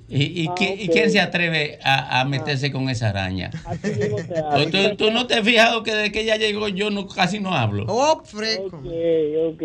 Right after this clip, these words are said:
Speaker 2: Mira, estoy llamando,
Speaker 1: Sí.
Speaker 2: eh, para, mira, que iba a llamar para otra cosa, pero voy a llamar por el mismo para contestar al caballero que llamó.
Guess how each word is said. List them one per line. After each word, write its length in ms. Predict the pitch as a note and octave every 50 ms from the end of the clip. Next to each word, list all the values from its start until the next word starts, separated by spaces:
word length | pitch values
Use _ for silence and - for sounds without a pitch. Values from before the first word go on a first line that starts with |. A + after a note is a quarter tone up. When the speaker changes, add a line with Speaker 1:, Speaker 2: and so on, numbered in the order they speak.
| D#3 D3+ D#3+
Speaker 2:
Mira, 420 | G3+ A#3+ C4+ C#4 C#4+ C#4 C#4 C4+ A#3+
estoy 260 | - - - C4 -
llamando, 720 | D#4+ D#4 C#4+ C#4 B3 A#3 G#3+ G3 F3+ E3+ D#3+ D#3 D3+ D3 C#3+ D3+ - - - -
Speaker 1:
Sí. 160 | - A#2 A#2 F3+
Speaker 2:
eh, 260 | F3 E3+ E3+ E3 D#3+ -
para, 180 | F3+ F3+ F3+ F3+ - - -
mira, 180 | A3 A#3 G#3+
que 60 | F#3+ F#3+
iba 100 | F#3+ G#3
a 40 |
llamar 220 | G#3 G#3+ A3 A3 G#3+
para 140 | G#3 G#3 G#3
otra 160 | G3 F#3+ F#3
cosa, 300 | F#3 G3 F#3+ - F#3 E3+
pero 260 | F3+ F3 F3+ F3 E3
voy 160 | F3 F#3 G3+
a 40 | A3
llamar 280 | A3 A#3+ A#3 A#3 A#3 A3+
por 140 | A3 G#3+
el 80 | G#3+ G#3+
mismo 160 | A3 A3 G#3+
para 180 | G3 G3+ F#3+ F3+
contestar 380 | F#3 F3+ F#3 F3 E3+ F#3 F#3
al 100 | F#3+ F#3+
caballero 340 | F#3 G3 F#3 F3+ F3 F3+ F#3
que 120 | F3 F#3 F3
llamó. 240 | D3+ C#3+ C#3 B2+